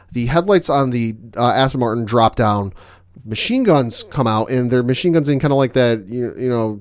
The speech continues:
chain gun type of thing you see in video games. And he floors it, starts doing donuts while firing this thing and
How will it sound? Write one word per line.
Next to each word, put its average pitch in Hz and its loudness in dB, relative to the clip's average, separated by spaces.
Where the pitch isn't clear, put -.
chain 131 0
gun 110 0
type 113 0
of 104 -2
thing 113 -2
you 107 -2
see 113 2
in 104 2
video 107 6
games. 98 -4
And 120 0
he 175 -2
floors 165 4
it, 139 2
starts 180 2
doing 196 2
donuts 151 6
while 120 0
firing 170 2
this 117 -2
thing 117 -2
and 117 -6